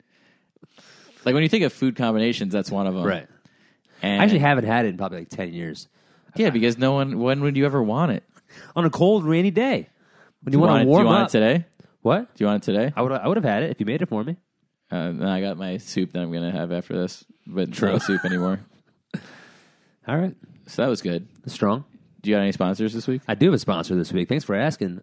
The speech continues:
Speaker 2: Squ-, SpongeBob SquareLance. Um, hey, Lance Armstrong, you trying to live strong?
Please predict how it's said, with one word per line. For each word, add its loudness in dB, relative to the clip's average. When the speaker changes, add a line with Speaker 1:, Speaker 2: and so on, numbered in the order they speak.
Speaker 2:
Squ-, -10
SpongeBob -4
SquareLance. -2
Um, 0
hey, 4
Lance 2
Armstrong, 2
you 0
trying 4
to 4
live 4
strong? 0